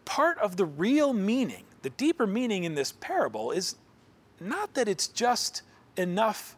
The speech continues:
for us to know the Word of God or know God's commands,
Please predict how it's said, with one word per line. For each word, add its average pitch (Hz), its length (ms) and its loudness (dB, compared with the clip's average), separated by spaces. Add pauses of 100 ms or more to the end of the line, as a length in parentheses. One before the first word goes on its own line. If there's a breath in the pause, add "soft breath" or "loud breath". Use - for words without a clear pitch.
for - 220 -2
us 180 260 2
to - 180 -8
know 143 840 4 (680 soft breath)
the 147 80 -2
Word 127 300 0
of 101 120 -12
God 92 300 -6
or 160 80 0
know 269 640 6 (260 loud breath)
God's 147 360 4
commands, 104 680 -10